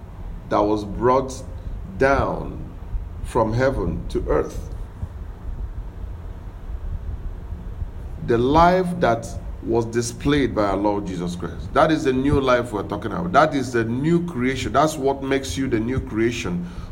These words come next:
What makes you the new creation is the lifestyle. Dif-,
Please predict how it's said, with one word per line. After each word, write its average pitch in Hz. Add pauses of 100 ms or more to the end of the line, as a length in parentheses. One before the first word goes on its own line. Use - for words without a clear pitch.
What 165
makes 160
you 147
the 120
new 156
creation 117 (540)
is 123 (560)
the 123
lifestyle. 117 (800)
Dif-, 185